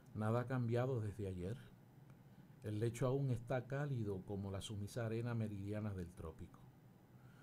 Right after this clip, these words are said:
Lo insulso man-, mantiene la calidez de su faz. Tu presencia anida vacío y nostalgia.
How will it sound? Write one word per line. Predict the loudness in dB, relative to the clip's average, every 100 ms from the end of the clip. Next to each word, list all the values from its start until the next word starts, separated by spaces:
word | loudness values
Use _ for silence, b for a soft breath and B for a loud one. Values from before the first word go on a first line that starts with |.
| B
Lo | -2 0 2
insulso | 2 0 0 2 2 0 0 2
man-, | 0 -2 -6 -2
mantiene | 0 2 0 0 2 2
la | 2 0
calidez | 0 0 -2 -4 -6 -14 -10
de | -4 -4
su | -4
faz. | -10 -10 -10 -12 -14 -18 -20 -20 B B B B B B B -2
Tu | 0
presencia | 4 4 4 4 4 2 0 0
anida | 2 2 2
vacío | 2 0 -2 0 2 2 0 -2
y | -2
nostalgia. | 0 -2 -6 0 2 2 0 -8